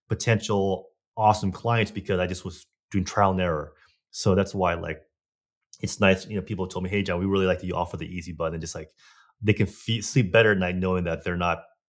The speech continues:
you know, winging it and burning through what could, because in recruiting, like, each client might not just be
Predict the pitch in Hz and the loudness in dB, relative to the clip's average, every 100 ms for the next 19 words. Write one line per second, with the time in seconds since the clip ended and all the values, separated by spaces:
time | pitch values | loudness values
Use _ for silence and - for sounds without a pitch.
0 | - 95 82 - - 92 95 92 101 127 | -4 -2 -2 -8 -14 -6 -4 -2 0 -2
1 | 165 _ - - _ - 98 90 90 107 | -4 _ -20 -20 _ 0 2 2 4 4
2 | 98 95 - 95 92 90 82 98 - 90 | 6 2 -2 -4 -2 -2 -2 -2 -2 -4
3 | 98 120 139 131 123 107 - 208 185 110 | -4 -6 -6 -4 0 0 2 4 4 6
4 | 95 127 120 - - - 147 156 104 110 | 4 0 -8 -10 -12 0 2 4 4 4
5 | 110 104 107 - 98 92 | 2 0 -4 0 0 0